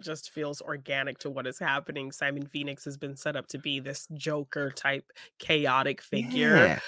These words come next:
Speaker 1: So when it gets quippy, it feels very much, like, inherent to what they're setting up these characters to be. Um, you know, we o-, open with Stallone jumping <laughs> out of a helicopter saying,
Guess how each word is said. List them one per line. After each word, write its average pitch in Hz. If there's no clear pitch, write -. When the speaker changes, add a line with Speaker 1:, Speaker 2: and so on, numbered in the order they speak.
Speaker 1:
So 202
when 175
it 147
gets 147
quippy, 135
it 143
feels 139
very 131
much, 127
like, 120
inherent -
to 131
what 123
they're 123
setting 123
up 113
these -
characters -
to -
be. -
Um, 165
you 170
know, 160
we 147
o-, 180
open 170
with 147
Stallone 151
jumping 151
<laughs> -
out 156
of -
a 196
helicopter 175
saying, 190